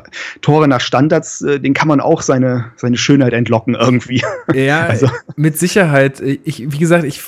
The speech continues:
Speaker 2: ich find's halt nicht, äh, uneingeschränkt positiv, weil, weil es halt auch immer irgendwie das Verhältnis muss natürlich passen, ne? Also, äh, du musst natürlich auch immer irgendwie, also ich glaub, wir haben jetzt sechsundzwanzig Tore geschossen, jetzt nach Leipzig,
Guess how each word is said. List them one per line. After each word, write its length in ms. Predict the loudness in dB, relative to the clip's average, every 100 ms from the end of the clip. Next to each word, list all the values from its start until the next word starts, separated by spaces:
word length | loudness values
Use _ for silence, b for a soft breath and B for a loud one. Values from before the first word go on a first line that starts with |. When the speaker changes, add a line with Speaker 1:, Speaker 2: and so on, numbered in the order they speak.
| -14
Speaker 2:
ich 160 | -6
find's 200 | -4 0
halt 140 | 0 0
nicht, 240 | -2 -2
äh, 220 | 0 0
uneingeschränkt 720 | 2 0 0 0 -2 -4 -6 -4
positiv, 720 | -2 -2 -4 -4 -6 -4 0
weil, 800 | 2 4 4 4 2 2 -2 -6 b b b _ _
weil 180 | -2 0
es 140 | 2
halt 120 | 0 2
auch 200 | 0 2
immer 180 | 2
irgendwie 240 | 2 2 0
das 140 | -2
Verhältnis 520 | 0 2 2 2 0
muss 200 | 0 0
natürlich 420 | 0 -2 -4 -4 -6
passen, 380 | -6 -4 -4
ne? 260 | 0 0 0
Also, 640 | 0 0 2 2 4 2 0
äh, 360 | -2 -6 -6 -8 B B B B B B _
du 80 |
musst 220 | -4 0 0
natürlich 320 | 0 -2 0
auch 120 | 0
immer 380 | 0 2 4 2
irgendwie, 600 | 2 0 2 2 4 2 -2 -4
also 120 | -4
ich 60 |
glaub, 220 | 0 0 2
wir 80 |
haben 80 | 4
jetzt 160 | 2 2
sechsundzwanzig 640 | 0 0 0 0 0 -4
Tore 260 | -2 -2 0
geschossen, 600 | -2 -4 -4 -2 -4 -4
jetzt 180 | -4 -2
nach 200 | -2 0
Leipzig, 680 | -2 -2 -4 -4 -4 -6 -16